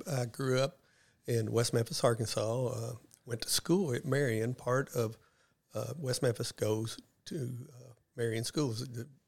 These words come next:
way the school lines are around here, you know, they're all crazy. Uh, same way there. Uh, the,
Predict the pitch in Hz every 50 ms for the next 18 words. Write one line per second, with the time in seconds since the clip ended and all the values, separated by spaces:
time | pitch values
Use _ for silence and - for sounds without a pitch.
0 | _ - - 117 113 104 - - - 139 135 127 120 117 120 120 120 120 120 117
1 | 120 120 117 117 110 98 127 123 117 113 117 110 107 104 101 101 104 104 107 104
2 | 104 104 107 101 - - 113 113 120 120 - 113 110 - - - - _ _ _
3 | _ - 127 110 117 - - - 147 135 127 117 117 110 110 107 107 110 110 107
4 | 107 - - - - - _ - - 117 113 113 113 117 120 120 117 -